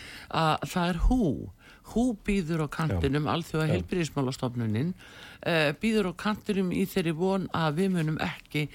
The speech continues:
Speaker 1: senda frá okkur andmæli um að þeir fari með allsherjar löggjafarvald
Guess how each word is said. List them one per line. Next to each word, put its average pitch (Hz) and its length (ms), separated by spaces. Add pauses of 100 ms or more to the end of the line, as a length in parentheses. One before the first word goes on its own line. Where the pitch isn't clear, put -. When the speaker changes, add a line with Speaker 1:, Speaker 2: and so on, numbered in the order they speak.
(160)
Speaker 1:
senda 185 460
frá 156 200
okkur 143 240
andmæli 131 640 (320)
um 196 240
að 170 180
þeir 208 240
fari 208 380
með 160 280
allsherjar 208 920 (300)
löggjafarvald 196 1200